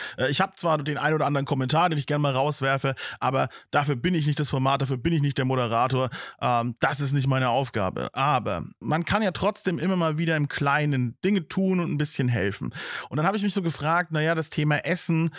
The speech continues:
und, ja, Krisen wie jetzt die Flüchtlingskrise mit der Ukraine oder halt eben auch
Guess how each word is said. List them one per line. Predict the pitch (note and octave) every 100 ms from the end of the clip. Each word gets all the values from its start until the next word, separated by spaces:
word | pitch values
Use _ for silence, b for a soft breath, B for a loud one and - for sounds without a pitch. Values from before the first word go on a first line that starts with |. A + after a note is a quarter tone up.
| B B B -
und, | D3 C#3+ C#3+ - - -
ja, | E3+ F3
Krisen | - D#3 A#3 G3+ F3+
wie | D#3
jetzt | D3+ -
die | D#3+
Flüchtlingskrise | G#3 G#3 - E3+ - E3 D#3+ D3+
mit | C#3+
der | C3+
Ukraine | D3+ D#3 D3+ F#3 F3
oder | D3+ D3+
halt | D3 D3
eben | C#3+ C#3+
auch | C#3+